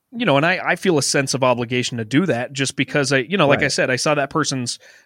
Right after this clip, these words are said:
Speaker 1: sad, those person, that person's sad tweets, and I was like, "Man, you know, in the ideal situation, people would have known about this." And so what is my, what, what, what, first, you know, what skills do I have that can, that can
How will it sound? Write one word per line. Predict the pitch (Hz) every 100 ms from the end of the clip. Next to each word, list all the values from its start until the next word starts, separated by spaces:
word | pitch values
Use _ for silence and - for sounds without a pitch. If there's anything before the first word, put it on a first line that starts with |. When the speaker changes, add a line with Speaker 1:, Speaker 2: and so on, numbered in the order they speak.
| -
Speaker 1:
sad, | - 151 160 156
those | 151 131
person, | 170 151 147
that | 135
person's | - 143 123
sad | - 170 214
tweets, | - 110 147
and | 139
I |
was | 143
like, | 139 131 - _ - _ _ -
"Man, | 131 120 110 - _ _
you | 135
know, | 139 156
in | 170 151
the | 151 147
ideal | 143 139 143 165 190
situation, | - 202 208 175 147 - 147 139 143 _ _ _ _ _ _
people | - 135 151
would | 165
have | 156
known | 135 131
about | 131 123 -
this." | 131 127 - - - _ _ _ _ _ _ _ 131
And | 120 113 110 110 -
so | - 131
what | 120 139
is | 147
my, | 139 135 135 135 127
what, | 175 147 214 185
what, | 147 175 220 - -
what, | 147 156 220 147
first, | - 190 247
you |
know, | 143
what | 143 -
skills | - 180
do | 160 156
I |
have | 139 135
that | 135
can, | 131 120 113
that | 120
can | 131 120